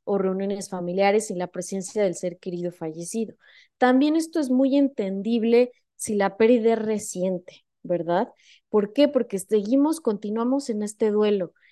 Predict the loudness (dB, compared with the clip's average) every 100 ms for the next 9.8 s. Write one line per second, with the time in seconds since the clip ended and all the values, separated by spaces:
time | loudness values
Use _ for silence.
0 | _ _ _ -2 0 0 -8 _ _ _
1 | -6 0 2 2 2 2 0 0 -6 -6
2 | _ 0 2 0 -2 -6 -6 0 2 2
3 | 0 -6 -6 -4 -6 -4 -4 -4 -6 -6
4 | -4 -2 -2 -4 -8 -10 -10 -8 -4 -2
5 | -2 0 -2 -4 -12 -20 _ _ _ _
6 | -4 0 0 0 0 0 0 -4 -6 -6
7 | -6 -4 -4 -4 -6 -6 -8 -2 -2 -2
8 | -6 -6 -4 -4 -4 -2 -4 -4 -8 -8
9 | -10 -8 -8 -4 2 2 2